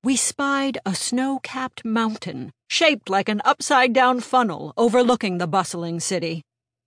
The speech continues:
I cannot wait to sell out and return with my family. The Willamette Valley is the future for the Gardners." "And Indians, Uncle?"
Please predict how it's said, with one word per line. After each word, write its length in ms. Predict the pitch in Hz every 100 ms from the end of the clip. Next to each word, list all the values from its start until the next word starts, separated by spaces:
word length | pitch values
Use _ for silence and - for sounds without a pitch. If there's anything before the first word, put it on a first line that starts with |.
| -
I 200 | 196 196
cannot 440 | - 214 208 196
wait 280 | 180 233 247
to 100 | -
sell 380 | 190 - 262 233
out 340 | 202 151 - -
and 220 | 226 185
return 460 | 247 - 277 247
with 120 | 196 190
my 200 | 202 196
family. 580 | 180 180 170 160 165 - - _ _ -
The 120 | 175
Willamette 580 | 175 196 233 262 254 202
Valley 480 | 226 226 220 220
is 200 | 214 196 196
the 100 | 196
future 640 | - 233 247 - - 139
for 160 | - 202
the 100 | 185
Gardners." 760 | 147 180 160 151 147 151 - - _ _ _ _ _ _ _ -
"And 540 | 233 220 208 185 190 _ -
Indians, 840 | 285 311 285 196 170 170 180 -
Uncle?" 380 | - 208 185 226